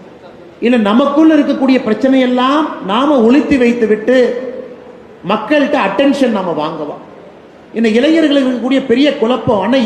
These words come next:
எந்த பாதையை தேர்ந்தெடுப்பது, ஒரே குழப்பமா இருக்கு, ஒரே குழப்பமா இருக்கு. உங்களுக்கு என்னுடைய அன்பான வேண்டுகோள்,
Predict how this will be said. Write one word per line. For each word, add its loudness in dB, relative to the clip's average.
எந்த 2
பாதையை 0
தேர்ந்தெடுப்பது, -2
ஒரே 0
குழப்பமா 0
இருக்கு, -4
ஒரே 0
குழப்பமா -6
இருக்கு. -18
உங்களுக்கு 0
என்னுடைய -4
அன்பான 0
வேண்டுகோள், -4